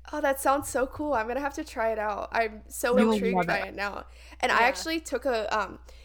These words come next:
Speaker 1: in college, my last semester of college, I took a sustainability of food class. And I realized I, um, like, I didn't know how to really read a nutrition label, or when things say organic, like, what does that really mean versus saying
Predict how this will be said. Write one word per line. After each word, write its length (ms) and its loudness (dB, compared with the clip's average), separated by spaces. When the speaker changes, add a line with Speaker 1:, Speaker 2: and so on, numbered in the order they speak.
Speaker 1:
in 140 0
college, 580 0
my 400 -4
last 320 -6
semester 420 -6
of 100 -8
college, 220 -8
I 40 -10
took 140 -8
a 40 -8
sustainability 680 -4
of 80 -2
food 220 -6
class. 400 -6
And 340 0
I 200 4
realized 680 -2
I, 400 -2
um, 400 -8
like, 260 -8
I 120 4
didn't 200 -4
know 80 0
how 120 -4
to 180 -4
really 280 0
read 200 -2
a 40 -2
nutrition 460 -6
label, 400 -2
or 160 -2
when 220 -4
things 240 -6
say 180 -4
organic, 560 -4
like, 160 -12
what 140 2
does 120 0
that 160 -2
really 220 -4
mean 300 -4
versus 420 -4
saying 420 -4